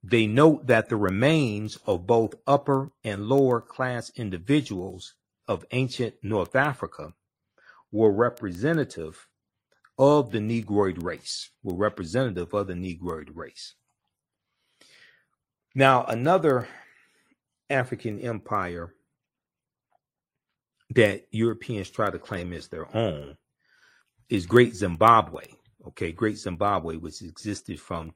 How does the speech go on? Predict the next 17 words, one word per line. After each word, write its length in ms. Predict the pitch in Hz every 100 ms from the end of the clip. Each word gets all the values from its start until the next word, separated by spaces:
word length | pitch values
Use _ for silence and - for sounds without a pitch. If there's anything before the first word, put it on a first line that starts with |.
| -
tw-, 220 | - - _
twelve 380 | - 127 113 101
twenty, 480 | - 117 101 90 92 _ _ _ _ _ -
uh, 400 | 92 87 82 82
Common 480 | - - 143 123 82
Era 340 | 78 76 - _ _ _ _ _
to 400 | - 117 95 104 -
fourteen 580 | - 123 104 - 104
fifty, 580 | 90 - 85 - 76 78 _ _ _
uh, 200 | - 78
Common 440 | - - 92 76 76
Era, 220 | 76 76 -
or 240 | 98 80
A 160 | - 85
D. 380 | 71 - 156 151 -
A 100 | 92
D 400 | 90 90 82